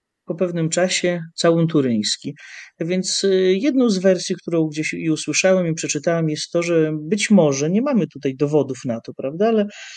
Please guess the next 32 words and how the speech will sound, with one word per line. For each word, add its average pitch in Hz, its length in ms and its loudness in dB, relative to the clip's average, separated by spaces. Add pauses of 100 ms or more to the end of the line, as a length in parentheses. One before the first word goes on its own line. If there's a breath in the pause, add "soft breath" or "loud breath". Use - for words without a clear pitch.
(160 loud breath)
że 151 120 -4
całun 202 300 4
turyński 202 420 2
był 196 140 4
właśnie 190 300 4
złożony 185 680 4 (460)
i 185 140 0
przechowywany 196 640 4
tam 185 240 2
w - 160 -10
tej, 180 160 0
w - 60 -18
tej 170 220 0
świątyni 165 560 -4
w 165 60 -8
Konstantynopolu, 165 840 -2 (380 loud breath)
a 165 60 -4
przecież 208 280 2
wiemy, 196 220 4
że 156 100 0
krzyżowcy 160 520 0
w - 160 -10
tej, 170 100 -6
po 165 120 -4
tysiąc 165 280 -2
dwieście 160 240 -2
czwartym 160 400 0
roku 175 560 2
m-, 185 200 -2
niemalże 185 340 4
wszystkie - 320 -2
świętości, 156 680 -2